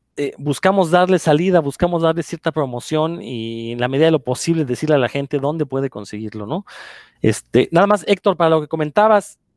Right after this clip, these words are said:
tienes toda la razón, cuando uno compra un cómic extranjero, puede tener el mismo problema de con cualquier cómic mexicano, ¿no? Que lo compraste y te sientas estafado porque está malo, pero la diferencia con el cómic extranjero, que también es una cuestión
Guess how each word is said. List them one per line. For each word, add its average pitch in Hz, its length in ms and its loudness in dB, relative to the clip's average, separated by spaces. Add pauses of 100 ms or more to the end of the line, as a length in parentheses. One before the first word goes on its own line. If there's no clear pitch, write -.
tienes 226 260 -4
toda 233 260 2
la 196 80 4
razón, 185 380 -6
cuando 196 180 -6
uno 240 100 -10
compra 214 300 -12
un 208 80 -12
cómic 202 500 -10 (340)
extranjero, 165 760 -4 (960)
puede 208 200 2
tener 196 300 -2
el 202 60 -4
mismo 196 200 -4
problema 170 380 -4
de 165 100 -4
con 131 120 -16
cualquier 139 220 -10
cómic 170 240 -8
mexicano, 127 440 -8
¿no? 170 140 -6
Que 147 120 -2
lo 123 220 0
compraste 156 400 0
y 175 40 -6
te 156 80 -2
sientas 156 280 -4
estafado 143 420 0
porque - 220 -14
está 151 180 -2
malo, 160 260 2 (540)
pero 170 320 4
la 156 160 2
diferencia 196 420 2
con 190 200 0
el 156 100 0
cómic 214 280 -6
extranjero, 165 720 -2
que 165 100 -4
también 202 220 -2
es 202 80 -8
una 220 120 0
cuestión 156 680 -4